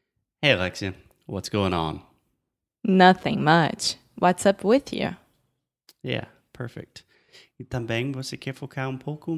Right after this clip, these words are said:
Speaker 1: na, na entonação, né? Porque é uma pergunta, "What's up with you?" Geralmente, a entonação vai, vai um pouco para cima no final da frase, né? So, "Nothing much. What's up with you?"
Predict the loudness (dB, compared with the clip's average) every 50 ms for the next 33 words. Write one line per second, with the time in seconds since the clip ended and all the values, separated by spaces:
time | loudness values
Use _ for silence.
0 | -8 -6 -6 -4 -4 -2 -2 -4 -4 -6 -8 -8 -10 -10 -8 -8 -10 -8 -8 -8
1 | -10 -8 -8 -8 -8 -6 -8 -8 -8 -8 -8 -8 -10 -12 -16 _ _ _ _ _
2 | _ _ _ _ -10 -8 -8 -8 -10 _ _ _ _ _ _ _ _ -16 -14 -10
3 | -6 -2 -2 -2 -2 -4 -8 -10 -10 -10 -8 -8 -8 -8 -8 -12 -12 -14 -10 -6
4 | -6 -6 -6 -6 -10 -14 -14 -14 -18 -14 -12 -10 -10 -8 -10 -12 -14 _ _ _
5 | _ _ _ _ _ _ _ _ _ _ -18 -14 -8 -6 -6 -4 -4 -4 -4 -4
6 | -4 -6 -8 -10 -12 -12 -12 -12 -12 -14 _ _ -12 -10 -10 -10 -10 -10 -12 -10
7 | -10 -8 -8 -6 -6 -8 -8 -12 _ _ -20 _ _ _ _ _ _ _ -4 -2
8 | 0 0 2 0 0 0 -2 -4 -4 -6 -8 -10 -12 _ _ _ _ _ _ _
9 | -6 -4 -2 -2 -4 -4 -8 -10 -12 -10 -10 -10 -10 -10 -10 -8 -6 -4 -4 -4
10 | -6 -6 -8 -10 -10 -10 -8 -8 -8 -6 -6 -4 -4 -6 -8 -10 -14 _ -14 -14
11 | -12 -8 -6 -6 -6 -6 -8 -10 -10 -10 -10 -10 -10 -12 _ _ _ _ -20 _
12 | _ _ _ _ _ _ _ _ _ _ _ _ _ _ _ -10 -6 -4 -2 -2
13 | -2 -4 -6 -4 -4 -4 -2 -2 -2 -2 -2 -4 -8 -10 -12 -14 -16 _ _ -14
14 | -12 -8 -4 -4 -4 -2 -2 -4 -2 -2 -2 -2 -2 -6